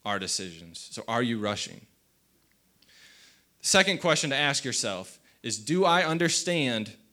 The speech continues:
the options before me? Do I understand the options before me?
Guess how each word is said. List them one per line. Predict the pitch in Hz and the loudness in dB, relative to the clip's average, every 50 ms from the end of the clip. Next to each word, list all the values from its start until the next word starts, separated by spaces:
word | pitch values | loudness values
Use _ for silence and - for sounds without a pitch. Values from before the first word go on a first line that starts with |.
| _ _ _ - | _ _ _ -8
the | - 120 - | -8 -4 -2
options | 123 131 131 127 - - 127 117 113 110 104 - | 0 0 0 0 -2 -2 -4 -2 -2 -2 -4 -6
before | - - 113 110 104 - - 110 104 92 87 | -8 -8 -8 -8 -8 -6 -6 -6 -6 -6 -8
me? | 85 80 87 - _ _ _ _ _ _ _ _ _ _ _ _ _ _ _ _ _ _ - 123 | -10 -14 -18 -20 _ _ _ _ _ _ _ _ _ _ _ _ _ _ _ _ _ _ -14 -6
Do | 117 135 151 | 0 2 4
I | 160 170 | 6 6
understand | 175 180 175 170 - 165 160 160 156 | 6 6 4 4 4 2 2 2 2
the | 135 | 2
options | 135 139 139 127 139 131 120 | 2 2 2 0 -2 -4 -2
before | 117 120 110 - 113 98 92 | -2 -4 -4 -4 -6 -6 -6
me? | 92 90 | -8 -10